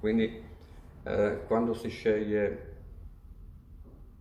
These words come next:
mm, una certa linea, una certa idea piuttosto che un'altra, eh, a mio avviso bisogna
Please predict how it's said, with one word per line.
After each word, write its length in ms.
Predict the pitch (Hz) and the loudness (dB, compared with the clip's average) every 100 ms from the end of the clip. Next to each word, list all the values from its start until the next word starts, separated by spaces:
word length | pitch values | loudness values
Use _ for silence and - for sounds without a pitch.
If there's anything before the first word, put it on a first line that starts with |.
| 78 98 | -10 -4
mm, 460 | 98 98 95 95 | -2 0 0 -2
una 220 | 98 101 92 | 0 -2 2
certa 320 | 107 - 101 | 0 2 2
linea, 380 | 101 104 98 98 | 2 2 2 0
una 220 | 101 98 | 0 0
certa 280 | 101 95 101 | 0 0 2
idea 240 | 98 95 | 2 0
piuttosto 420 | - - 92 110 | -2 -4 -4 -2
che 100 | 131 | -2
un'altra, 680 | 127 98 101 - 110 110 - - - - - - - - | 0 0 0 0 0 -2 -10 -16 -20 -20 -18 -18 -18 -6
eh, 420 | 80 80 95 - - - - - | 0 2 2 0 -6 -16 -18 -4
a 100 | 107 | 2
mio 180 | 110 120 | 4 4
avviso 280 | 95 95 92 | 2 -2 -2
bisogna 720 | 101 95 95 92 92 87 | -4 -2 -2 0 -2 -2